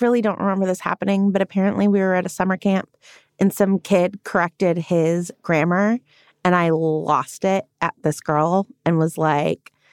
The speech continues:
"He's five years old, and I can hit him." You know, it's very defensive.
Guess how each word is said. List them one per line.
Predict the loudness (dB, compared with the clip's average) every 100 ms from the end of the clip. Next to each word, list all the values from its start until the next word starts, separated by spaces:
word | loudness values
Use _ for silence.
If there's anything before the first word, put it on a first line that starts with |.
| _ _
"He's | 2 2 2
five | -2 0 0 -2
years | -4 -2 0 0
old, | -2 -8
and | _ _ _ _ 0
I | 2 2 0 0
can | -2
hit | 0 0 0
him." | -2 -4 -12 -10 -4
You | -2
know, | -2 -4 -10 _ -20 -20
it's | -6
very | 0 0
defensive. | 0 -6 -4 -2 0 0 -2 -6